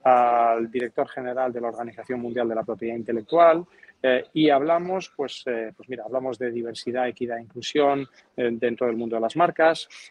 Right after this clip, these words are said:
hablamos de, eh, marcas y de, em, ecología, hablamos de protección de las marcas en el espacio,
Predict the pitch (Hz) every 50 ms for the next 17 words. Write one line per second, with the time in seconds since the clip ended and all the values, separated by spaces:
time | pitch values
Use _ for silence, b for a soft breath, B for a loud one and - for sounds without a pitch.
0 | B B _ - 127 120 123 127 123 123 127 127 127 127 117 - 123 123 120 123
1 | 120 120 117 113 113 113 113 117 120 127 131 123 - - 127 123 123 110 - -
2 | 127 120 117 110 117 117 117 117 117 117 113 113 117 - 123 117 113 117 113 110
3 | 113 110 110 113 120 - - 117 - 127 117 117 113 - - 196 180 170 160 160
4 | 165 170 b b b b b b b b - 127 120 120 131 131 127 131 135 131
5 | 117 - - 131 123 123 123 117 - 131 123 - 110 - - 135 123 117 110 117
6 | - - 127 117 - 123 - - 120 117 110 113 - - - 180 170 - - 147
7 | 147 147 156 170